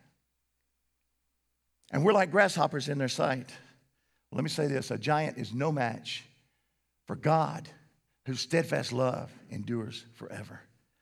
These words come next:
No one can stand against the strong arm of God. If you've received eternal life through Jesus Christ, you will be kept until eternity rolls around and all through eternity.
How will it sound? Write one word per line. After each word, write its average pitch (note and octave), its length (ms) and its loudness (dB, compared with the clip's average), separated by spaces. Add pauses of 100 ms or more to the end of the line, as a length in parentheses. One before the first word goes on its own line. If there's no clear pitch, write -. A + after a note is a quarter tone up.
(240)
No G#3 140 8
one F#3+ 260 6
can C#3 180 -2
stand D#3+ 340 2
against C#3+ 460 -2
the B2 60 -10
strong C#3+ 340 -2
arm A#2 380 -2
of - 120 -16
God. A#2+ 400 -4 (720)
If - 160 -2
you've A3+ 180 6
received A3 380 2
eternal G3+ 400 4
life G3+ 380 6 (300)
through G#3 160 2
Jesus F#3 400 4
Christ, F3+ 680 2 (420)
you A3 280 6
will G3 160 4
be F3+ 140 0
kept G#3 380 4
until F3+ 360 2
eternity F#3+ 500 0
rolls F#3 260 2
around F#3 320 6
and E3+ 140 2
all F#3 260 8
through F#3 240 0
eternity. E3 680 0